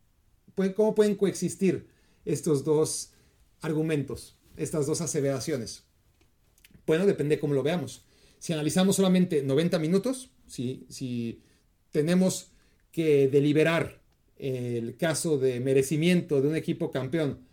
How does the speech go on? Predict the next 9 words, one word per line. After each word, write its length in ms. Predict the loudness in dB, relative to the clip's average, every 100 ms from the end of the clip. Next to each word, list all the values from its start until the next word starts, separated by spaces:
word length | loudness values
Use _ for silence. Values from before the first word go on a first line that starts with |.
| _ _ _ _ _
basados 680 | -4 2 6 6 4 0 -10 -2
únicamente 800 | 4 4 4 4 2 2 -4 -4 _ _ -8
en 180 | -2
el 80 | 0
desempeño 680 | 0 -2 2 4 4 2 -4 -4
de 200 | 0 0
los 180 | 0
noventa 380 | 0 4 4 2
minutos 640 | 0 0 0 0 -2 -10